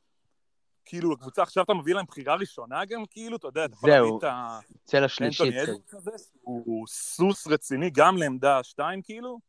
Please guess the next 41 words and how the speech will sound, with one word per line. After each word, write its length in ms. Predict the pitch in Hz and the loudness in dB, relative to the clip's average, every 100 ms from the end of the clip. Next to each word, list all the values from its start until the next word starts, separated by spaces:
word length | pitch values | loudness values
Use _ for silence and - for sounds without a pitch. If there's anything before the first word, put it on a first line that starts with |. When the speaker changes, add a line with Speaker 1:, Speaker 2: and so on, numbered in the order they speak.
| _ _ - | _ _ 0
Speaker 2:
אה, 80 | 135 | 2
הוא 140 | 113 | 2
בשתיים, 380 | 98 - - 131 | -2 -6 2 2
Speaker 1:
אה, 60 | 143 | 0
זה 100 | 120 | -8
נראה 120 | 107 107 | -4 -4
Speaker 2:
אוקיי. 140 | - | -4
Speaker 1:
טוב, 220 | 175 226 - | -4 -4 -6
כאילו, 220 | 147 113 110 | -16 -14 -14
הם 60 | - | -12
חבר'ה 160 | 147 185 | -4 -4
צעירים, 560 | - 135 120 175 247 208 | -4 -8 -4 -2 -2 -2
והם 260 | 147 131 120 | -4 -4 -6
כן 200 | 180 196 | -6 -4
יכולים 320 | 190 180 196 | -2 -4 -4
עדיין 260 | 175 180 175 | -4 -4 -4
לבנות 280 | 151 180 170 | -6 -8 -6
משהו 200 | 175 180 | -10 -10
צעיר 320 | - 190 226 | -6 -4 0
על 80 | 190 | 0
העניין 260 | 123 123 | -2 -16
הזה. 160 | 113 107 _ _ _ _ - | -20 _ _ _ _ _ -4
Speaker 2:
אבל 200 | 135 139 | 2 2
מיכאל, 340 | 156 180 165 139 | 2 4 4 4
רציתי 260 | 170 180 | 0 0
לשאול 320 | 156 - 165 | 0 2 2
אותך, 180 | 190 214 214 - _ | 2 4 4 2 _
איזה, 420 | 175 214 190 240 247 _ _ _ _ _ _ _ - | 0 0 2 -2 -2 _ _ _ _ _ _ _ -14
אה, 60 | 139 131 127 120 120 - 135 | -8 -4 -4 -4 -6 -8 -8
עמדה, 640 | 131 127 104 139 170 226 285 185 | -6 -8 -2 4 6 4 -2 -6
דבר 260 | 143 151 165 | -2 0 0
ראשון, 320 | 151 196 185 | -2 -4 -2
ואולי 200 | 135 143 | 0 2
אחרי 180 | 143 151 | 2 0
זה 100 | 139 | -2
גם 180 | 127 117 | -2 -2
רעיון 180 | 127 143 | -2 -4
לשחקן, 500 | - 120 - 175 175 | -8 -12 -4 -4 -4
גולדן 400 | 117 151 170 175 | 2 2 2 -4
סטייט 240 | - 120 | -6 -10
צריכים, 400 | _ - 165 247 | _ -6 -4 -6